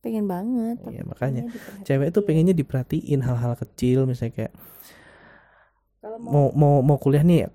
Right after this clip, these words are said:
Speaker 2: kita mau berangkat kuliah, terus habis itu kamu telepon sebentar gitu kayak, "Eh, honey, aku mau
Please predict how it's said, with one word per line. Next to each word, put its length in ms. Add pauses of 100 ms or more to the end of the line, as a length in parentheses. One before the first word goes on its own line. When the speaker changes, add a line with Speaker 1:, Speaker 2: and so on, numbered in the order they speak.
Speaker 2:
kita 160
mau 80
berangkat 320
kuliah, 160
terus 160
habis 240
itu 80
kamu 240
telepon 320
sebentar 400
gitu 160
kayak, 240 (1600)
"Eh, 240
honey, 240
aku 160
mau 160